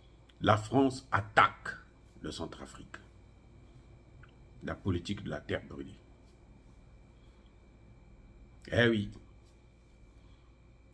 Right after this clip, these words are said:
Ne vous fiez pas au fait que le dernier soldat français est parti du Centrafrique. Non, ça ne veut absolument rien dire. La France est encore là,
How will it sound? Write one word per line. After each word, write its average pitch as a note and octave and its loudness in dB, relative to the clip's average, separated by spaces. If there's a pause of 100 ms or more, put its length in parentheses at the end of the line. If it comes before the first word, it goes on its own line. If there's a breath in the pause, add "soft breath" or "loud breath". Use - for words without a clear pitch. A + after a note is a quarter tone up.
(840 soft breath)
Ne B2+ 10
vous G3 8
fiez F#3 8
pas F3 10
au C3+ 8
fait E3+ 4
que B2+ 6
le A2 6
dernier B2+ 8
soldat C3+ 6
français C3 -2 (120)
est G#2+ 2
parti G#2+ -6 (2250)
du F#2+ -2
Centrafrique. G#2+ -2 (480)
Non, E3 -4 (680)
ça B2 2
ne A#2 2
veut C3 0
absolument G#2+ 2
rien E2+ -2
dire. D#2 -12 (1200 soft breath)
La E2+ -2
France G#2 0
est F2+ 2
encore E2 -2
là, G#2+ -4